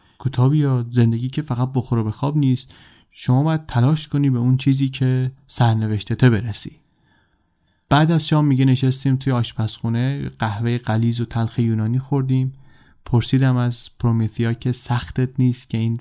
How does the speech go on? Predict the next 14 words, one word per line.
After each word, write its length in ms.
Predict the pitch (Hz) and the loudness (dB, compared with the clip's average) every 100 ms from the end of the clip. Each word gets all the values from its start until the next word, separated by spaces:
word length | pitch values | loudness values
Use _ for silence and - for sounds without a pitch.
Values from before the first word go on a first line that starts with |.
| - | -2
فضای 400 | 120 113 117 117 | 0 0 0 0
علمی 440 | 110 113 110 113 | 0 0 0 0
و 220 | 120 117 120 | 0 -2 -4
امکان 440 | - 110 - 117 117 | -4 -4 -2 -2 -2
بحث 480 | 117 117 117 - | 0 0 0 -8
در 140 | - 110 | -6 -4
دانشگاه 580 | 113 110 107 107 - 113 | -2 -2 -2 -4 -2 0
و 20 | |
اینا 240 | 117 110 | 0 -2
رو 100 | 110 | -4
ترک 380 | - - 127 131 | -4 0 0 -2
کردی، 400 | - 117 113 110 | -4 -4 -2 -4
جدا 300 | 110 113 117 | -2 -2 0
افتادی؟ 680 | 120 113 - 113 110 110 | -2 -4 -4 -2 -2 -6